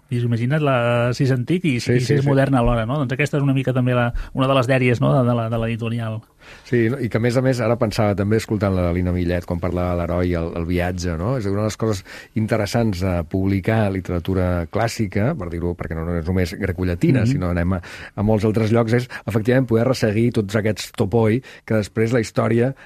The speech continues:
Speaker 2: va, eh, adaptant i adoptant i, i en cadascun al seu context, no? En aquest cas, eh, de l'Eros, clarament, no? Això dèiem el Carpe Diem i tants altres, no? Que després es va reproduint amb altres llengües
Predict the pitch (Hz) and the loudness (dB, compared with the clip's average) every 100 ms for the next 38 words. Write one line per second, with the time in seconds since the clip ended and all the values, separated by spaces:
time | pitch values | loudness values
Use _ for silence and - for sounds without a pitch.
0 | 101 101 113 110 - 104 95 90 92 98 | -12 -4 0 0 -2 -2 -2 -4 -6 -6
1 | 95 101 - 143 151 156 147 113 107 104 | -2 -2 0 2 4 4 4 2 2 0
2 | 127 135 139 139 120 104 104 95 92 95 | 0 2 2 2 0 0 -2 -4 -6 -4
3 | 90 - 101 98 104 101 95 101 104 82 | -4 -2 -2 0 -2 -2 -2 -2 -2 -4
4 | 104 90 95 - 104 98 104 98 95 95 | -6 -2 -4 0 0 0 0 0 -2 -2
5 | 98 104 104 98 101 117 90 85 - 87 | -2 -4 -4 -2 0 -2 -4 -8 -6 -4
6 | 92 95 95 98 98 123 113 123 117 107 | -2 -2 -2 -2 -2 0 0 0 0 0
7 | 110 107 120 110 98 85 98 233 - - | -2 0 0 0 -2 -4 -2 -4 -4 -14
8 | - 117 101 107 101 107 110 101 104 104 | -6 -4 -2 -2 -2 -2 -2 0 0 2
9 | 131 120 90 98 101 113 120 123 123 156 | 0 -2 -4 -2 -2 0 2 2 2 0
10 | 190 | -2